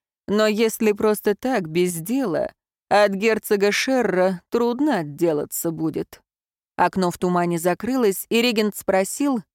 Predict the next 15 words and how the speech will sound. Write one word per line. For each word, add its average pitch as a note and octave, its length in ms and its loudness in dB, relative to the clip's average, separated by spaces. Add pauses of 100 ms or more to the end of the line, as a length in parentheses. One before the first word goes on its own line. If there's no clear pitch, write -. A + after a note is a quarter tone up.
(120)
«Екатерина, G#3 920 -2 (440)
а A#3+ 140 4
что E4+ 200 0
такое B3+ 680 2 (340)
пень-юар?» A3+ 1300 0 (760)
Не G3 280 2
скрою, G3 580 2
я F#3+ 140 2
слегка F#3+ 480 0
зависла, F#3 680 0 (260)
но G#3 160 4
ведь F#3 160 2
совершенно G3 500 0
неожиданный A3 680 2
вопрос. D4 580 0